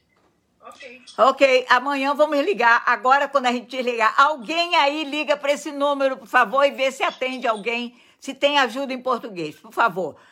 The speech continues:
Speaker 2: Vocês que estão aí no Face, pega o telefone agora e vê qual é a mensagem que tem lá essa hora da noite. Porque deveria ter uma mensagem em português dizendo,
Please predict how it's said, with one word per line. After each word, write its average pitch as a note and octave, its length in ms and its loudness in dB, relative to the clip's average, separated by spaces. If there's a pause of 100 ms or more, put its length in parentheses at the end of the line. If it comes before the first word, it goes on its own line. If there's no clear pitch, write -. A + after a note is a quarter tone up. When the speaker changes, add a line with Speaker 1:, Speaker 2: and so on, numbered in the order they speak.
(120)
Speaker 2:
Vocês A#3 440 -4
que - 80 -10
estão B3+ 260 -2
aí A3 220 2
no G3+ 120 -8
Face, A3 560 -2 (200)
pega C4+ 240 0
o B3+ 40 -6
telefone A3 500 -2
agora A#3 300 2
e A#3+ 40 -8
vê A3+ 260 2
qual B3 220 2
é C4 120 2
a C#4+ 60 0
mensagem A#3 540 0
que - 80 -20
tem G#3 180 -6
lá G3 160 2
essa G3 240 -2
hora F#3+ 180 0
da F#3+ 140 -2
noite. C3+ 400 -10 (920)
Porque G3+ 180 -2
deveria B3+ 400 4
ter C#4 120 2
uma C#4 140 4
mensagem C4 520 2
em - 20 -16
português B3+ 500 0
dizendo, G#3 480 -6